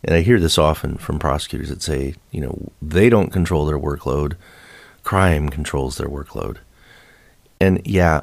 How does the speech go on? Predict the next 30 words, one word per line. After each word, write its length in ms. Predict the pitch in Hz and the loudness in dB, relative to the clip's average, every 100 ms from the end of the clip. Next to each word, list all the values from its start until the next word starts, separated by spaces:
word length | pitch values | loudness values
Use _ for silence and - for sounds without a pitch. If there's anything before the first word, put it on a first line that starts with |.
| - | -4
okay, 360 | 87 - - - | -8 -8 -10 -8
I 60 | |
get 160 | 80 73 | -4 -4
it. 140 | 71 - _ _ | -6 -10 _ _
But 140 | 90 | -2
at 100 | 80 | -2
the 60 | - | -4
same 280 | - 101 87 | 0 2 2
time, 600 | - 127 117 85 80 85 - _ _ _ _ _ _ _ - - - - - | 2 2 4 4 2 -2 -6 _ _ _ _ _ _ _ -14 -12 -12 -16 -2
there 140 | 95 | 4
has 100 | 101 | 4
been 500 | 110 107 92 90 95 - - | 4 4 6 4 2 -2 -4
a, 200 | 87 82 | -4 -4
an 200 | 85 85 - | -6 -6 0
evolution 760 | 110 120 113 117 - 71 - - _ _ _ _ _ _ _ _ | 2 6 6 4 0 -8 -8 -12 _ _ _ _ _ _ _ _
over 220 | - 90 | 2 4
the 100 | 90 | 4
years 600 | 92 101 92 73 73 - - | 4 4 4 2 -2 -8 -10
towards, 800 | - - 87 85 82 85 - - _ _ _ _ _ _ _ _ _ _ _ - | -8 -2 2 4 2 -2 -8 -12 _ _ _ _ _ _ _ _ _ _ _ -8
uh, 360 | - - - - - _ _ _ | -6 -6 -6 -12 -16 _ _ _
charging 400 | - 117 131 123 | 2 2 4 2
decisions 520 | 107 - 95 92 90 | 2 0 2 2 0
being 340 | - 95 90 | 0 2 4
made 480 | 87 90 85 82 87 87 - - _ _ _ - | 4 4 4 2 -2 -8 -16 -20 _ _ _ -10
i-, 140 | - 95 | -8 -4
in, 240 | 90 85 - | -2 -4 -2
in 180 | 82 | -2
very 280 | 80 98 98 | 2 4 6
different 340 | 90 90 85 - | 4 0 -2 -4
ways. 480 | 73 58 - - | -4 -6 -8 -14